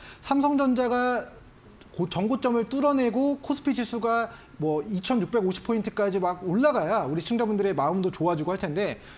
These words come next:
이제 지금은 애매한 구간이다 보니까 이제 신규 상장 종목들의 순환이 좀 빠르게 이루어졌던 지난주, 이번 주 시장 상황이 아닌가 싶습니다.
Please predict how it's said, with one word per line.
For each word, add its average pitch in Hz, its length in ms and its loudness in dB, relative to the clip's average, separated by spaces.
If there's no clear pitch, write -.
이제 156 320 0
지금은 156 500 -2
애매한 180 460 0
구간이다 180 480 0
보니까 165 460 -2
이제 151 120 -4
신규 247 300 0
상장 233 260 0
종목들의 170 800 -2
순환이 214 640 -2
좀 185 80 -4
빠르게 226 320 2
이루어졌던 180 840 0
지난주, 160 520 0
이번 139 320 -2
주 147 300 -2
시장 196 240 -4
상황이 190 220 -2
아닌가 131 220 -4
싶습니다. 143 500 -4